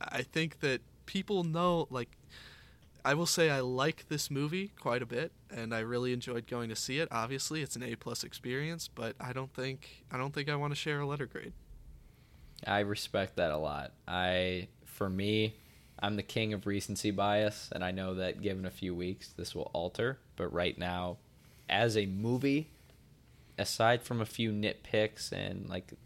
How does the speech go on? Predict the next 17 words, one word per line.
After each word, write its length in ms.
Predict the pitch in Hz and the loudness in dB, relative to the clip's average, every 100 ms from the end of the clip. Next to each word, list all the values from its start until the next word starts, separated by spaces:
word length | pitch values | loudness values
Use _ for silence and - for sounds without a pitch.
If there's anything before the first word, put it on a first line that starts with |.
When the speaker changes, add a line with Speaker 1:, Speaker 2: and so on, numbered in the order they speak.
| - | -12
Speaker 2:
the, 180 | - 87 | -6 -6
the 200 | - 92 | -2 -2
Elsa 340 | - 101 - 107 | 0 0 0 0
thing, 440 | - 120 120 123 - - - - - | 0 -2 0 -4 -10 -20 -20 -20 -6
I 80 | - | 0
love 240 | 101 104 | 2 2
this 220 | 95 92 | 2 -2
movie. 400 | 95 87 - - 104 | -4 -4 -4 -8 -10
So 140 | - 92 | -4 0
I 80 | 98 | 2
would 180 | 95 | 0
give 240 | 107 107 120 | 2 2 2
the 60 | |
movie 380 | 95 113 147 135 | -2 2 2 2
grade 440 | 104 104 101 101 87 | 2 2 4 2 0
an 160 | 90 - | -6 -4
A. 280 | 90 78 | -4 -4